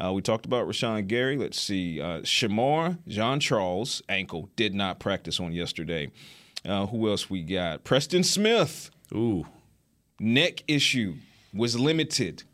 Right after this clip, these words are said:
Speaker 1: in practice. Eric Stokes, ankle and knee, did not practice and looks like he's gonna be out for several weeks. These, uh, most of those players I just named are i-, supposed to be impa-, and are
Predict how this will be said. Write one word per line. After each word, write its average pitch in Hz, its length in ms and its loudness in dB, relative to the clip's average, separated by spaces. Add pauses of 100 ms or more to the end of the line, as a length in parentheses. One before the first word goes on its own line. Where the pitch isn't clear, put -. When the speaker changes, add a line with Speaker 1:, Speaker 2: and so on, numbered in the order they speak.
Speaker 1:
in 107 140 -4
practice. 117 460 -2
Eric 151 280 2
Stokes, - 600 2
ankle 147 360 2
and 139 180 2
knee, 151 200 2
did 127 260 0
not 127 200 -2
practice 120 500 -2 (100)
and 110 160 -2
looks 120 220 -4
like 110 140 -2
he's 110 120 -4
gonna 107 160 0
be 98 140 -2
out 110 200 0
for 101 100 -6
several 101 400 -2
weeks. 110 300 -2 (840)
These, 196 540 0
uh, - 160 -6
most 160 420 4
of 156 100 -4
those 151 240 2
players 135 360 0
I 117 80 2
just 107 240 -2
named 104 480 -4 (220)
are 98 200 0 (100)
i-, 139 80 -6 (120)
supposed 143 380 0
to 110 60 -4
be 123 140 -2
impa-, 123 420 -2
and 139 320 2
are 120 340 2